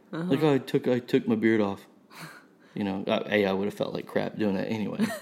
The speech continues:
Speaker 1: <laughs>
Speaker 2: But, you know, I th-, I think it's still okay to communicate and have the conversation and talk about, you know,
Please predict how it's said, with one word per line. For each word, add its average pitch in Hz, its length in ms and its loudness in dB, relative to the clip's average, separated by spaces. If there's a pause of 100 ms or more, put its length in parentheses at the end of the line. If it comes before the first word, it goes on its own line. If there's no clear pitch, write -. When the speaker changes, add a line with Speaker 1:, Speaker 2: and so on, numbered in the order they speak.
Speaker 1:
<laughs> 247 300 0
Speaker 2:
But, 104 340 2 (580)
you 311 160 0
know, 135 100 8
I 127 80 10
th-, 127 220 6
I - 20 8
think 185 240 4
it's 160 140 2
still 190 280 6
okay 156 840 6
to 143 160 2
communicate 147 640 4
and 123 100 0
have 110 100 2
the 113 60 -2
conversation 113 640 2
and 120 100 0
talk 104 240 -6
about, 107 240 -2
you - 60 -2
know, 117 240 -2